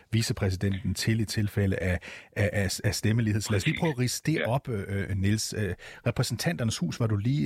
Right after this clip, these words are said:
Speaker 1: øh, inde på. Der tror du stadigvæk, at republikanerne vil, vil, vil, vil få et flertal, som man, man, man længe så ud til. De vil få et stort flertal, men du tror stadigvæk, de vil få et. Hvad med senatet, hvor der står lige på nuværende tidspunkt?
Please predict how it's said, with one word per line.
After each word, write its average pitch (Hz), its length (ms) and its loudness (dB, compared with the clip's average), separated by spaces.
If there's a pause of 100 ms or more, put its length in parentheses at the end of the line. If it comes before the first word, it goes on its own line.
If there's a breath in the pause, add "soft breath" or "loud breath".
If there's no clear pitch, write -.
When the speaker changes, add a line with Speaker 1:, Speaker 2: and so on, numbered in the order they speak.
(140)
Speaker 1:
øh, 98 500 -2
inde 131 260 2
på. 120 220 -2
Der 120 80 2
tror 139 300 -2
du 110 120 -2
stadigvæk, 113 600 2
at - 120 -4
republikanerne 95 760 -2 (480 loud breath)
vil, 92 280 2 (180)
vil, 90 160 2 (180)
vil, 95 140 0
vil 95 120 2 (100)
få 113 120 4
et 107 140 -2
flertal, 101 300 0
som 90 120 -4
man, 90 280 0
man, 92 200 -2
man 92 140 2
længe 92 320 2
så - 120 -2
ud 104 100 -2
til. 104 140 -2
De 92 40 -2
vil 90 80 -2
få 95 100 -2
et - 60 -4
stort 185 260 0
flertal, 107 260 0
men 101 60 0
du 104 100 -6
tror - 180 -4
stadigvæk, 107 360 0
de 101 60 0
vil 92 200 2
få 113 100 2
et. - 60 -2 (140)
Hvad 147 180 4
med 156 240 2 (460 loud breath)
senatet, 110 640 0
hvor 90 140 -2
der 87 60 0
står 85 340 -2 (140)
lige 92 420 0 (160)
på - 80 -2
nuværende 85 300 2
tidspunkt? - 420 -8